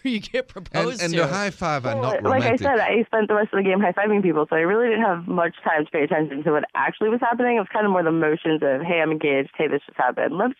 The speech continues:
Speaker 3: just high-five people."
Speaker 2: Exactly. High five are not the most romantic gesture in the world.
Speaker 1: No.
Speaker 2: So it's almost like, you know, people, some people go to Vegas or Atlantic City,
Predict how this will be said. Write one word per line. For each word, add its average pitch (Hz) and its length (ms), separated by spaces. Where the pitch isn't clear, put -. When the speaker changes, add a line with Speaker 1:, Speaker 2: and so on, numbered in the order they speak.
Speaker 3:
just 320 100
high-five 320 380
people." - 280
Speaker 2:
Exactly. 117 460
High 185 140
five 147 320
are 123 60
not 127 220
the 113 80
most 120 200
romantic 110 360
gesture 110 380
in 98 80
the 95 80
world. 101 460
Speaker 1:
No. 208 540
Speaker 2:
So 139 240
it's 185 160
almost 254 260
like, 160 180
you 165 60
know, 160 100
people, 165 300
some 135 240
people 127 180
go 107 160
to 101 60
Vegas 120 540
or 104 260
Atlantic 110 400
City, 135 380